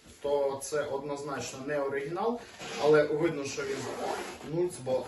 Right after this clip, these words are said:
замки, знаєте, коли нові, вони посерединки, і ти можеш відкрити в любу потрібну сторону. Окей, все працює. Лямки ще не, е, просунуті. Ззаді ось так виглядає.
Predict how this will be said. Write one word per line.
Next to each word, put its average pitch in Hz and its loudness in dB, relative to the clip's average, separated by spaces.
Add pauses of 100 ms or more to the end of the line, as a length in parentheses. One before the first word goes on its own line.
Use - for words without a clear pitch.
замки, 151 2
знаєте, 151 -2
коли 131 -4 (460)
нові, 147 4
вони 143 4
посерединки, 147 0
і 135 -2
ти 147 2
можеш 143 -2
відкрити 151 -2
в 135 -6
любу 135 -6
потрібну 127 -6
сторону. 113 -6 (3250)
Окей, 233 -2 (120)
все 202 0
працює. 202 0 (460)
Лямки 160 2
ще 151 -2
не, 147 -2
е, 127 -4 (600)
просунуті. 165 -2 (580)
Ззаді 123 -2
ось 123 -4
так 120 -8
виглядає. 135 -2